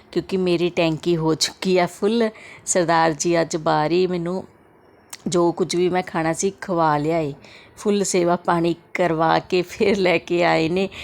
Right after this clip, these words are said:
ਤੇ ਨਾਲ ਕਰਵਾਈ ਹੈ ਮੈਨੂੰ ਸ਼ਾਪਿੰਗ। ਸ਼ਾਪਿੰਗ ਦਿਖਾਵਾਂਗੀ ਤਾਂ ਨਹੀਂ, ਜਦੋਂ ਵੀ ਆਪਾਂ ਚਲੋ ਜੋ ਵੀ ਯੂਜ਼ ਕਰਾਂਗੇ ਫਿਰ ਦੱਸਾਂਗੀ ਮੈਂ ਤੁਹਾਨੂੰ। ਬਾਕੀ ਨਾਈਟ ਸੂਟ ਮੈਂ ਲੈ ਕੇ ਆਈ ਹਾਂ, ਉਹ ਜ਼ਰੂਰ ਦਿਖਾ ਦੇਵਾਂਗੀ ਤੁਹਾਨੂੰ।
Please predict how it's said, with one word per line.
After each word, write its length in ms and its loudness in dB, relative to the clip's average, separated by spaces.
ਤੇ 100 0
ਨਾਲ 300 2
ਕਰਵਾਈ 460 0
ਹੈ 60 0
ਮੈਨੂੰ 240 -4
ਸ਼ਾਪਿੰਗ। 600 -4
ਸ਼ਾਪਿੰਗ 680 -2
ਦਿਖਾਵਾਂਗੀ 680 0
ਤਾਂ 200 0
ਨਹੀਂ, 200 -2
ਜਦੋਂ 360 0
ਵੀ 120 0
ਆਪਾਂ 240 -2
ਚਲੋ 240 0
ਜੋ 200 0
ਵੀ 140 -4
ਯੂਜ਼ 260 0
ਕਰਾਂਗੇ 480 -2
ਫਿਰ 240 0
ਦੱਸਾਂਗੀ 580 -2
ਮੈਂ 180 -4
ਤੁਹਾਨੂੰ। 380 -4
ਬਾਕੀ 280 -2
ਨਾਈਟ 300 0
ਸੂਟ 320 -2
ਮੈਂ 100 -2
ਲੈ 180 0
ਕੇ 200 -8
ਆਈ 200 -4
ਹਾਂ, 120 -6
ਉਹ 120 4
ਜ਼ਰੂਰ 300 0
ਦਿਖਾ 340 -4
ਦੇਵਾਂਗੀ 400 -4
ਤੁਹਾਨੂੰ। 480 -4